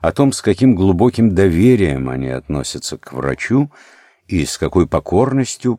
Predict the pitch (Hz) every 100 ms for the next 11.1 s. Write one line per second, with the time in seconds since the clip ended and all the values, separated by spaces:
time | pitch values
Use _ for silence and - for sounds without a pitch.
0 | - - 71 67 65 82 90 76 - 85
1 | 80 73 _ _ 71 71 - - 73 64
2 | 85 87 - _ _ _ _ _ _ _
3 | _ _ _ _ 110 104 131 131 - 123
4 | - - 120 104 82 98 87 - 104 90
5 | 110 113 113 101 92 120 123 139 131 82
6 | 123 - _ _ _ - 143 127 117 85
7 | 78 80 67 64 - _ _ _ _ _
8 | 104 117 131 - 117 90 69 62 - _
9 | - 73 58 - _ _ _ _ - 117
10 | - 147 127 120 87 87 85 71 60 -
11 | -